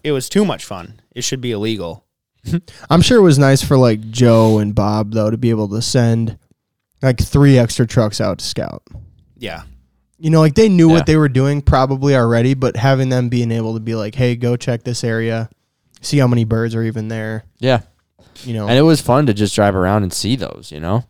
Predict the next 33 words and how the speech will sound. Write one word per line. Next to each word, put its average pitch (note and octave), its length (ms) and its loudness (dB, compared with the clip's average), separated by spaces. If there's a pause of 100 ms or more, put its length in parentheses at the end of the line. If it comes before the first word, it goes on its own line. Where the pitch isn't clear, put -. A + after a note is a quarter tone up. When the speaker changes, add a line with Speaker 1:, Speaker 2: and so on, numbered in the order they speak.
(220)
Speaker 2:
For D3 140 2
sure. A#2 400 0
Speaker 3:
Like E2+ 260 -4
Speaker 2:
<laughs> - 180 0
Which, F3+ 200 4
'cause D#3+ 220 2
they, F3 260 4
I C3 60 0
mean, C3 160 0
they B2 80 0
hold G#2 300 -4
so - 260 -8
many A#1 220 -18
birds G2 400 -12
compared G#2+ 340 -6
to F#2+ 80 -8
us. G#2 300 -6
It's - 160 -8
just G#2+ 260 -6
not A2 220 -2
Speaker 3:
Yeah. G#2+ 80 -4
Speaker 2:
even, A2 260 -10 (720)
Speaker 1:
It's C3+ 140 -14
Speaker 3:
It - 80 -10
was - 120 -10
a - 20 -10
Speaker 1:
crazy. A#2+ 100 -10
Speaker 3:
lot. G2+ 200 -6
Speaker 2:
you A#2 40 -2
know, A2+ 140 -4
Speaker 1:
I - 80 -4
Speaker 2:
I D#3 40 4
mean, F3 340 4